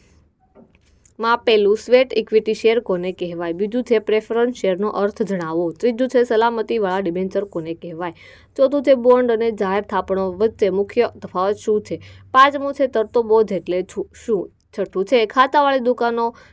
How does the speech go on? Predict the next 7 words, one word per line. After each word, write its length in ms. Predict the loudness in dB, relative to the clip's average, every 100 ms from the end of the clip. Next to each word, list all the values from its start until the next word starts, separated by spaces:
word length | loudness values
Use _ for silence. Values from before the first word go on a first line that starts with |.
| _
ગ્રાહકોનો 1000 | -2 0 2 0 2 0 -2 _ -2 0
સમય 340 | 0 -2 0 0
અને 180 | 0 -2
શ્રમ 320 | -2 -2 -2
બચાવે 360 | -4 -4 -4
છે, 140 | -2 -2
સમજાવો. 640 | -4 -8 -8 -6 -6 -8